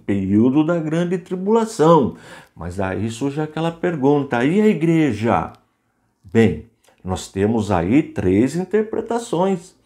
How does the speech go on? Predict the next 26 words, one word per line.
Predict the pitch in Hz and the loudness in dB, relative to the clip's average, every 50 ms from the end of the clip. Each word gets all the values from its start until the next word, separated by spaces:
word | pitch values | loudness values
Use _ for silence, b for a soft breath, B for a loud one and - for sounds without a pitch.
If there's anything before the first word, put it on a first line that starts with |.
| b b b | b b b
e | - 98 107 | 0 0 0
as | 98 - - - | 2 0 -4 -8
três | - 104 104 101 101 101 113 | -6 -2 0 0 0 0 0
não | 151 185 214 | -2 -2 -2
ferem | 214 - 202 208 226 233 233 220 202 | 0 -2 0 0 0 2 2 0 0
a | 170 - | -2 -2
palavra | - 131 123 117 110 107 101 110 101 | 0 2 2 4 4 2 2 0 -2
de | 98 110 101 | 0 0 -2
Deus. | 87 85 90 90 82 80 - - - b b b b b b b b b | -2 -2 -4 -4 -4 -4 -6 -12 -20 b b b b b b b b b
Um | - 92 107 110 | -2 2 2 4
grupo | 104 87 107 135 185 233 220 220 190 165 | 4 4 6 6 6 6 4 2 -2 -2
diz | 104 85 95 107 151 202 220 214 - | -2 -2 -4 -2 0 0 0 -2 -4
que | - 156 | -8 -10
a | 147 | -10
igreja, | 131 - 92 101 117 151 175 180 160 147 151 135 | -8 -6 -2 0 2 2 2 0 0 -2 -2 0
neste | 117 107 117 139 156 156 156 - - 131 | 2 2 2 2 0 0 -4 -6 -8 -8
período | 127 - 113 95 87 95 120 147 151 151 139 | -4 -2 -2 -2 -2 0 -2 0 0 0 -2
da | 120 123 110 | 0 -2 -2
grande | 95 87 92 107 113 135 151 170 175 170 139 135 123 | -2 -2 0 2 2 2 4 2 2 0 0 -2 -2
tribulação, | 113 - - 120 113 113 110 107 98 92 - - 143 160 185 | -4 -4 -6 -4 0 2 2 2 2 0 0 0 0 2 2
não | 190 190 202 | 2 2 0
estará | 196 202 - - 214 208 196 190 185 196 214 | 0 -2 -4 -4 -4 -2 -2 -2 -2 0 0
mais | 226 220 202 190 143 143 | 0 0 0 0 -2 -2
aqui | 135 131 - - 117 | -4 -6 -4 -4 -2
na | 110 104 98 | -2 -2 -2
terra, | - - - 101 95 95 92 85 82 82 82 82 | -4 -6 -4 -2 0 0 0 0 -2 -2 -4 -6